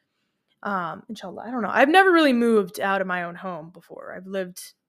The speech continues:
in this house for about eighteen years and then, uh, you know, another house, you know. But whatever. This is the house I mostly lived in. This is the bed I mostly slept in. Um, as a matter of fact, I need to pack my retainer 'cause if I forget my retainer, it's over. 'Cause I, I'm a diehard retainer wearer,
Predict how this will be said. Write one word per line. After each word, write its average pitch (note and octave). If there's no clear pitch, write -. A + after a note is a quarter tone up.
in F#3+
this F#3+
house F3+
for -
about F#3
eighteen B3
years A#3
and G#3
then, F#3+
uh, F#3+
you G3
know, F#3
another -
house, -
you -
know. -
But B3+
whatever. B3
This B3+
is B3+
the B3
house A#3
I A#3
mostly G#3+
lived G#3+
in. G3
This F#3+
is G3+
the G#3
bed G#3+
I G#3+
mostly G#3
slept -
in. F#3+
Um, F3
as G#3+
a G#3+
matter B3
of A#3
fact, B3+
I A3+
need A3+
to G3
pack A3
my G#3+
retainer G3+
'cause F#3
if G3
I C4
forget B3+
my A3+
retainer, G#3+
it's -
over. F#3
'Cause F#3+
I, A3
I'm E4
a A3
diehard A#3+
retainer G#3+
wearer, D#3+